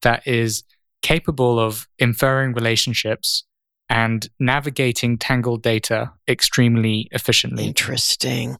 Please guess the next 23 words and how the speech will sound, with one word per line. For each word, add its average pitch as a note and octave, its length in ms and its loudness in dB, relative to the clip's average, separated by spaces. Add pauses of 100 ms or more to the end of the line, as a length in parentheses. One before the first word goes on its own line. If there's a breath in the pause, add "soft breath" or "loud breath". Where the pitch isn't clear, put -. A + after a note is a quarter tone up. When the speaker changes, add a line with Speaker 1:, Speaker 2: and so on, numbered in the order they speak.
Speaker 1:
And B2 140 2
if - 100 0
you B2 80 2
think D#3+ 220 0
about C#3 220 0
a A2+ 40 -6
contract, - 680 -4 (800)
a A#2+ 80 4
contract C#3+ 800 -2
is A2+ 440 -2
a B2 60 0
tangled C#3 500 0
set B2 220 0
of A2+ 160 -2
relationships. A2+ 920 -2 (600 soft breath)
The A#2+ 80 4
data C3 420 2
is A#2 120 -2
tangled. A2 720 -2 (420)
There A2+ 200 4
are A2+ 60 4
rules B2+ 360 2
around A2+ 400 0